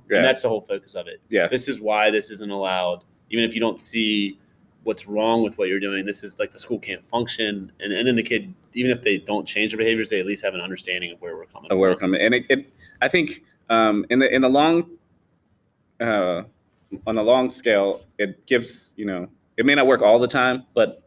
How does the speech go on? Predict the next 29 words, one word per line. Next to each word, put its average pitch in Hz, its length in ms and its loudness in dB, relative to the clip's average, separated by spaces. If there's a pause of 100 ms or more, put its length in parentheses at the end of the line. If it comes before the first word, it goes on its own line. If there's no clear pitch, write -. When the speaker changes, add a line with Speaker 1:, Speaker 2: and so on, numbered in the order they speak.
(120)
Speaker 1:
long 160 220 0
game, 110 320 0 (260)
it 120 60 -6
gives 151 180 0
a 147 80 0 (400)
chance 127 340 -2
to 120 80 -6
continue 123 360 0
building 110 360 0
relationships, 107 460 -2
and 104 180 -4
it 95 80 -4
gives 110 220 -4 (180)
the 95 400 2
student 110 300 -8
a 110 40 -6
chance 98 340 -6
to - 100 -4
understand 98 380 -4
that, - 100 -4
okay, 87 200 -4
like, 82 280 -6 (220)
I 98 80 0
have 123 260 2
an, 104 180 -2 (120)
I 95 60 0
have 127 180 2
a, 113 100 -12 (1300)
a 95 60 -6